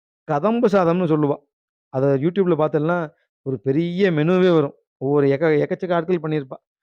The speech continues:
ஸ்ரீரங்கம் கோயில் கதம்பு சாதம்னு போட்டிங்கனாலே YouTube-ல வரும். அதை பார்த்து எப்படி செய்யணும்னு ஆத்துலயே பண்ணிக்கோ. சில கோயில்கள்ல அவ கோயிலே விநியோகம் பண்ணுவா.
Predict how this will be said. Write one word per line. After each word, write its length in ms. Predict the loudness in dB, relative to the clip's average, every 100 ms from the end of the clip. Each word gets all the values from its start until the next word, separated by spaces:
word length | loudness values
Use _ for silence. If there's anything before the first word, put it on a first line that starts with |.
| _ _
ஸ்ரீரங்கம் 440 | 0 4 4 4
கோயில் 160 | 2 4
கதம்பு 200 | 2 2
சாதம்னு 300 | 2 0 0
போட்டிங்கனாலே 680 | -2 -2 -4 -2 0 0 0
YouTube-ல 300 | -2 -4 -2
வரும். 220 | -2 -4 _ _ _ _
அதை 200 | -4 -4
பார்த்து 260 | -2 -2 -2
எப்படி 240 | -4 -6 -2
செய்யணும்னு 280 | -2 0
ஆத்துலயே 280 | -4 -2 -4 -4
பண்ணிக்கோ. 380 | -8 -8 -10 -12 _ _ _ _ _
சில 400 | -2 2 2 2
கோயில்கள்ல 880 | 2 4 4 4 2 2 2 0 -2 _ _ _ _ _ _ _ _
அவ 280 | -4 -2 -2
கோயிலே 440 | 2 2 4 2
விநியோகம் 400 | 0 -2 -4 -6
பண்ணுவா. 320 | -4 0 0